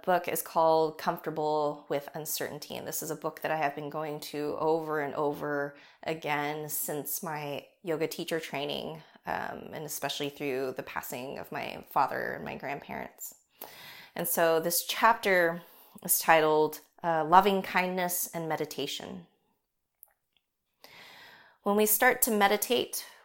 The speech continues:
or to work with any kind of spiritual discipline, we often think that somehow we're going to improve,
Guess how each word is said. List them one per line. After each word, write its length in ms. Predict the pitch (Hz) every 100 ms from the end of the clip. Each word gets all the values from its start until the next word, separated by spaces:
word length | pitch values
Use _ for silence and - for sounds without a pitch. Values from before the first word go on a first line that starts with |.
| -
or 160 | 190
to 140 | 175 185
work 360 | 185 185 185
with 120 | 180 180
any 220 | 180 180
kind 360 | - 180 175 170
of 100 | -
spiritual 520 | - 180 175 - 175
discipline, 720 | 170 170 165 - 165 175 196
we 140 | - -
often 380 | 185 202 262 247
think 440 | - 240 160 - - -
that 120 | -
somehow 520 | - 262 277 214 175
we're 120 | 175 175
going 240 | 185 175
to 140 | -
improve, 640 | 170 160 170 151 - -